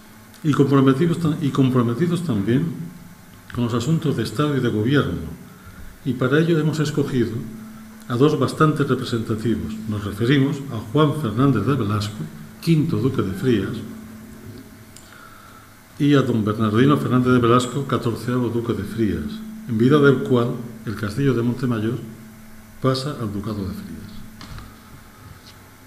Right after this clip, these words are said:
Del primero de ellos, Juan Fernández de Velasco, lo menciona Miguel de Cervantes en el Viaje del Parnaso. Dice lo siguiente Cervantes:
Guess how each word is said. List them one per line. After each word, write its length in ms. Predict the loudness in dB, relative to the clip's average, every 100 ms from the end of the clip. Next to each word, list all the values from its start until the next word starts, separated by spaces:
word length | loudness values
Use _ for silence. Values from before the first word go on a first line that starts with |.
| -20 -20 -8
Del 180 | 2 4
primero 320 | 4 6 6
de 200 | 8 6
ellos, 300 | 4 2 -2 0
Juan 200 | 0 2
Fernández 380 | 2 2 2 0
de 80 | 0
Velasco, 580 | 2 0 0 -6 -6 -8 -4
lo 120 | -2
menciona 560 | -2 -4 -2 0 0 2
Miguel 300 | 2 2 2
de 100 | 0
Cervantes 680 | 0 2 2 0 -2 -6 -6 -8
en 180 | -4 -2
el 160 | -2
Viaje 340 | -2 -2 -2 -4 -4 -4
del 140 | -4
Parnaso. 720 | -4 -6 -6 0 2 0 -2 -8 -10 -14 -18 -20 -20 -20 -20 -20 -20 -20 -10 -4
Dice 160 | -2
lo 140 | 0 -2
siguiente 360 | -2 -2 -2
Cervantes: 560 | -6 -8 -6 -6 -8